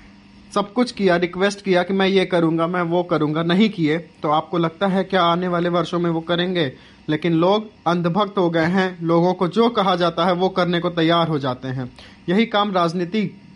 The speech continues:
दल कर रही है। नेता लोग अपने अपने बारे में बड़ाई कर रहे हैं और लोग उसको सुन के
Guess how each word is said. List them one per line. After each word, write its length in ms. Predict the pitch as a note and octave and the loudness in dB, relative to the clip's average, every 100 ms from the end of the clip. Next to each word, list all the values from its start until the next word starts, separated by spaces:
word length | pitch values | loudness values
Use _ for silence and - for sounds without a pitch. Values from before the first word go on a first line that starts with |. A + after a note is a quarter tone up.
| - - - | -20 -20 -6
दल 220 | E3 G3+ | 0 0
कर 200 | G3+ D#3 | 0 -2
रही 200 | C3+ B2+ B2+ | -2 -4 -4
है। 180 | A#2+ - - - - | -8 -10 -18 -14 -4
नेता 320 | D#3+ D#3 F#3 | -4 0 0
लोग 280 | G3+ F#3+ G3 G3 - - | 2 0 -2 -10 -20 -6
अपने 240 | E3 G#3 G#3 | -6 -2 -2
अपने 220 | G3 G3+ | -2 -2
बारे 260 | F#3 F3+ F#3+ | 0 0 0
में 140 | G3 | 0
बड़ाई 280 | E3+ E3+ F#3 | 0 2 0
कर 200 | F#3+ G3+ | 0 0
रहे 240 | G3+ G3+ F#3 | 0 0 0
हैं 280 | F3+ F#3 - | 0 -2 -6
और 240 | - D#3 | -6 -2
लोग 180 | F3 F3 | 0 0
उसको 240 | E3+ F3 | -4 -6
सुन 220 | E3+ F#3+ | -2 -2
के 240 | F#3+ E3 | 0 0